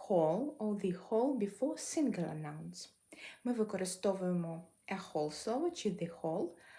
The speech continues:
перед одниною іменників, тобто у формі однини. Наприклад, I've used the whole tank of petrol going to the hospital this week.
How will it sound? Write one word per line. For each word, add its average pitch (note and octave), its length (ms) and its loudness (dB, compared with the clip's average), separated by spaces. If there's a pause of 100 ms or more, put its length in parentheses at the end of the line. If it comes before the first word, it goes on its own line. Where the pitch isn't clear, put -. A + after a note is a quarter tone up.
(420)
перед F3+ 540 -2 (500)
одниною G3 760 0 (120)
іменників, D#3 680 -2
тобто C4 300 -2
у F#3+ 40 2
формі A3 500 0
однини. F3 480 -4 (340)
Наприклад, F#3+ 640 -2 (760)
I've D#4 360 4
used C4+ 280 2
the G3+ 180 -2
whole F4 340 4
tank C#4 260 2
of G3 100 -4 (140)
petrol C4+ 420 -2 (100)
going A#3 340 6
to B3 120 -2
the F3 220 -6
hospital G#3 500 -2
this F3 300 0
week. - 280 -6